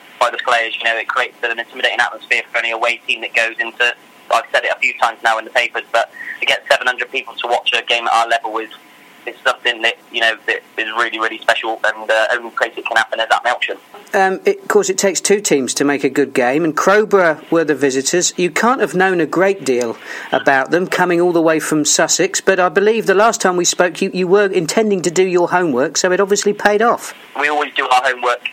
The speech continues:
Speaker 1: and, um, in this instance, as you, as you know Darren very well, he was, um, adamant that he wanted to go down and, and watch them and done the full match report for me, um, in very, very big detail. You know, I had a four or five page booklet that come back, uh, and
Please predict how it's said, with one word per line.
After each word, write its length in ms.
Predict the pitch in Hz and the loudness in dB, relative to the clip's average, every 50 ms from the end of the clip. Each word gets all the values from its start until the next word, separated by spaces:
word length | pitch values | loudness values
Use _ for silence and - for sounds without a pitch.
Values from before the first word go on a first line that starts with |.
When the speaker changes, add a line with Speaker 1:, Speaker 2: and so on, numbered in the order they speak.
| - | 0
Speaker 1:
and, 240 | 120 123 123 127 123 | 0 0 0 0 0
um, 360 | 127 127 123 123 123 123 120 - - - 127 | 2 2 2 0 -4 -12 -14 -16 -14 -8 -6
in 220 | 123 120 123 123 | -6 -6 -6 -8
this 140 | 131 135 - | -8 -6 -4
instance, 420 | 147 127 113 - - 127 120 117 - - - - | -6 -8 -8 -6 -6 -6 -6 -6 -14 -20 -12 -10
as 200 | 120 117 113 - | -8 -8 -6 -4
you, 240 | 127 127 120 117 117 - | -4 -4 -6 -8 -8 -8
as 160 | - 117 117 117 | -6 -4 -4 -4
you 100 | 117 117 | -4 -2
know 160 | 117 113 113 | -4 -4 0
Darren 360 | - 117 117 113 113 110 110 | 0 0 2 2 -2 -2 -2
very 220 | 110 110 110 110 104 | -2 -2 -2 -2 -2
well, 240 | 123 120 117 110 113 | 0 0 0 0 -2
he 120 | 117 117 | -6 -8
was, 120 | 110 110 - - | -8 -12 -8 -4
um, 300 | 117 113 113 117 117 117 - - - - | -4 -4 -4 -4 -8 -14 -18 -20 -4 -2
adamant 320 | 135 135 131 135 127 - | 0 0 0 -4 -12 -14
that 80 | - - | -10 -10
he 100 | 120 120 | -6 -6
wanted 180 | 120 123 - - | -6 -8 -8 -10
to 80 | - | -6
go 140 | 123 120 120 | -6 -2 0
down 260 | 120 120 117 113 117 - | 2 2 2 0 -2 -6
and, 240 | 110 113 113 113 113 - - | -6 -6 -8 -12 -14 -10 -10
and 160 | 117 113 113 | -10 -8 -4
watch 240 | 117 117 - - - | -4 -4 -4 -4 -8
them 140 | 117 113 113 | -8 -8 -8
and 100 | 110 - | -4 -4
done 180 | 117 113 117 117 | -4 -4 -4 -10
the 60 | 113 | -12
full 200 | - - 131 127 | -8 -8 -2 0
match 220 | 127 123 - - - | 0 -2 -2 -4 -12
report 320 | 113 - 120 120 - - | -10 -6 -6 -6 -6 -6
for 200 | - - 117 113 | -6 -4 -4 -4
me, 200 | 117 113 110 - - - - - - - - - - - | -4 -6 -10 -12 -16 -20 -20 -20 -20 -20 -20 -20 -6 -2
um, 320 | 117 117 113 110 113 113 113 - - - | 0 0 0 0 -2 -8 -14 -16 -10 -10
in 160 | 123 120 117 | -10 -10 -4
very, 280 | 117 131 123 117 117 113 | -2 0 0 0 -2 -4
very 280 | - 127 120 117 113 - - - _ - - - - - | -2 -2 -2 -2 -4 -10 -16 -20 _ -20 -20 -20 -16 -10
big 160 | 139 135 - - - - | -10 -10 -10 -12 -18 -18
detail. 480 | 131 127 120 - - 123 120 120 117 | -16 -16 -10 -2 0 2 2 2 0
You 80 | 117 117 | -2 -2
know, 140 | 120 120 120 | 0 2 2
I 100 | 120 120 | 2 2
had 100 | 120 120 | 2 0
a 100 | 117 - - - - - | -2 -2 -6 -16 -16 -12
four 100 | - 131 | -6 -6
or 120 | 127 117 107 | -6 -6 0
five 320 | - 131 123 120 123 - - | 0 0 0 0 -2 -6 -4
page 280 | 135 127 123 127 123 - - - | -4 -4 -4 -4 -10 -10 -6 -4
booklet 400 | 143 127 - - 127 127 123 - | -4 -4 -2 -4 -4 -4 -2 -4
that 160 | 127 127 - | -6 -6 -2
come 220 | - 131 127 127 | -4 -4 -2 2
back, 260 | 127 127 123 120 - - - | 2 2 2 2 -4 -6 -4
uh, 180 | 117 117 117 - - - - - - - | -2 -2 -2 -4 -10 -20 -20 -20 -6 -4
and 260 | 127 120 123 120 117 | -4 -4 -4 -10 -18